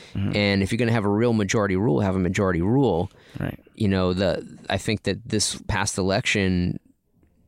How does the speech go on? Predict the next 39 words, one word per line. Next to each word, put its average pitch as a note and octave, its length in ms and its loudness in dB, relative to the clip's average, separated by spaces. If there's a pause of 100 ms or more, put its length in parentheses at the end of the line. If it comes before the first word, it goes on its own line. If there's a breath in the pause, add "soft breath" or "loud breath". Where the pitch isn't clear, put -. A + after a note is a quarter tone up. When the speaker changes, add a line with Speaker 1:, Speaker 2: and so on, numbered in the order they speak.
(140)
Speaker 2:
one B2+ 220 2
of A#2+ 60 0
the A2+ 60 2
reasons G#2+ 680 2
that G#2 180 -2
the A2+ 80 -4
electoral G#2+ 320 -2
college G2 320 0
was G2 120 -2
set G2+ 180 0
up A#2 160 -2
was F#2 200 0
so G2+ 140 0
that F#2+ 220 -2
that E2+ 180 -2
type G2+ 180 -2
of F#2+ 60 -2
thing F#2+ 400 -2
didn't D3+ 320 2
happen. E2+ 520 -4 (720 loud breath)
You F#2 100 0
know, G2+ 100 2
where G2 140 2
you've F#2+ 160 0
got G2+ 180 0
a F2+ 60 0
three A#2 260 -2
million F#2+ 480 2 (1040)
Speaker 1:
Yeah. C#3 160 0
Speaker 2:
person, A2 500 0
um, F2+ 680 0 (240)
Speaker 1:
Yeah. - 260 -12 (120)
Speaker 2:
deficit G#2+ 600 0
in, F#2+ 240 2
in G2 140 0
the F#2 80 2
elect-, F#2+ 420 -2
electoral G#2 460 -2
system. G2+ 300 -2